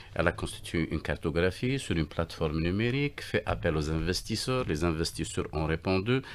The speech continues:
et chacun a pris, a pris sa, sa parcelle de, de, de terrain pour, pour investir, chacun dans son domaine. Ça, c'est, c'est intéressant, mais, euh, l'absent au rendez-vous,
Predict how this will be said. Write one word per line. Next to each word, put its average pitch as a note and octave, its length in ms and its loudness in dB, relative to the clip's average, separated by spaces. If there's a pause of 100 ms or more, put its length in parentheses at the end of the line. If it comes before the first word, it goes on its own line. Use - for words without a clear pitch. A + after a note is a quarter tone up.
(180)
et F#2 80 2
chacun A#2+ 480 2 (260)
a F#2 80 6
pris, A2 340 -2
a F2+ 120 0
pris G2 240 -2
sa, E2 320 2
sa - 160 -2
parcelle F2+ 540 4
de, D2+ 260 2
de, C#2+ 320 0
de C#2+ 160 4
terrain F#2+ 380 8 (540)
pour, G2+ 300 8
pour G2 200 6
investir, F2+ 680 6 (100)
chacun - 340 6
dans F#2+ 140 6
son E2+ 220 6
domaine. D2 400 6 (960)
Ça, A2+ 280 12
c'est, F2 300 6 (300)
c'est - 220 4
intéressant, C#3 720 4 (180)
mais, G2 560 6
euh, E2+ 260 4
l'absent C3 420 4
au D#3 120 6
rendez-vous, G#2+ 640 6